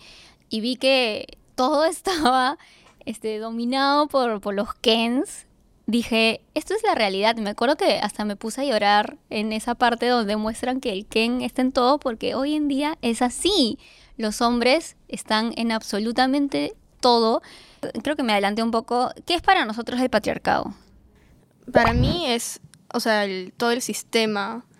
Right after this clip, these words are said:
Speaker 2: que beneficia a los hombres, eh, en un,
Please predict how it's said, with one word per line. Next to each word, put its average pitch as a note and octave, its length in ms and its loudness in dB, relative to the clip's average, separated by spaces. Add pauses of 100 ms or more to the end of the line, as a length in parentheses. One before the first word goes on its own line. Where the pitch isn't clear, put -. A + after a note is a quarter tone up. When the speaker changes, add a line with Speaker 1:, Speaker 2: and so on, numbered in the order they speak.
(320)
Speaker 2:
que G3+ 200 -2
beneficia G3+ 640 -6
a A3 60 -2
los G#3 200 -8
hombres, G#3+ 600 -4 (640)
eh, F3 440 -2 (1160)
en A3+ 180 0
un, A3+ 100 -2